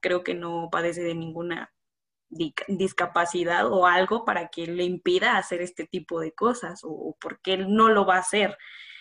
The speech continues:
Entonces, ya desde la, la educación en la familia o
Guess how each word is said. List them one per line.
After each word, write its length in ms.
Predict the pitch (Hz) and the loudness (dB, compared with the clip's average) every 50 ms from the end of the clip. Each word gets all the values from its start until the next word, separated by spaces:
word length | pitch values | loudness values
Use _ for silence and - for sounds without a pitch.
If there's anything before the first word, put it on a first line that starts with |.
| - _ _ | -20 _ _
Entonces, 840 | - 175 175 185 170 - 180 180 180 180 160 190 190 185 180 165 165 175 - _ _ _ _ _ _ _ _ _ _ _ _ - - - - | -2 0 0 0 2 2 2 2 2 0 -2 0 0 0 0 0 -2 -8 -16 _ _ _ _ _ _ _ _ _ _ _ _ -12 -10 -10 -4
ya 220 | 170 180 185 190 | -2 2 2 2
desde 220 | 196 190 185 170 | 2 2 0 -2
la, 260 | 165 160 165 170 - - - | -2 -2 -4 -4 -6 -6 -8
la 160 | 180 170 170 | -6 -2 -2
educación 580 | 170 170 180 175 - 175 175 170 - 185 190 202 | 0 0 0 -2 -2 -2 -2 -4 -4 -6 -4 -4
en 140 | 214 208 | -4 -4
la 120 | 185 160 - | -4 -6 -6
familia 720 | - - 165 165 165 170 170 170 175 175 185 196 196 185 | -4 -6 -6 -4 -4 -6 -6 -6 -6 -8 -8 -6 -8 -8
o 260 | 175 - - 165 - | -8 -10 -10 -10 -12